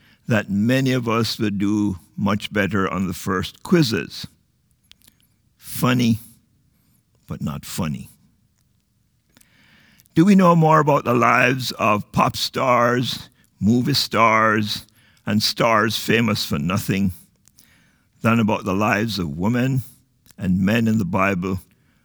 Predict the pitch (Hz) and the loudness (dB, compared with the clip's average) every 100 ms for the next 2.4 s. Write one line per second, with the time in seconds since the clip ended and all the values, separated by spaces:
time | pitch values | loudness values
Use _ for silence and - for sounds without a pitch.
0 | _ - 90 78 - - 98 101 104 98 | _ -6 -4 -4 -4 -2 0 2 0 -2
1 | - - - 95 90 85 - - 92 - | -6 -8 -6 -2 -2 -4 -8 -16 -18 -6
2 | 92 95 101 104 | -2 0 -2 -6